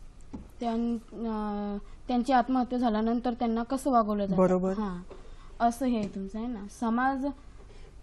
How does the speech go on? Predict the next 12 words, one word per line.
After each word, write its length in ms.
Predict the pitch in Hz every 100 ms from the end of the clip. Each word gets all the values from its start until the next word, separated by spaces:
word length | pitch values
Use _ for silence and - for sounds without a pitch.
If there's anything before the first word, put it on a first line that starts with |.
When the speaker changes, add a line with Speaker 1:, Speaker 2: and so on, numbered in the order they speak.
| - -
Speaker 1:
समाजाकडे 580 | 247 254 269 294 311 302
जर 140 | 311
वळलं 420 | 294 262 254 254
समजा 340 | 247 240 214 202
आपण, 300 | - 185 190
तर, 760 | - - 247 262 262 254 247 - - - -
अ, 420 | 247 247 240 240
समाजाकडून 960 | 233 247 233 240 262 269 294 302 302 285
ती 320 | - - 285
जी 200 | 233 294
अपेक्षा 480 | 285 - 269 - 269
असते 440 | 247 - 202 214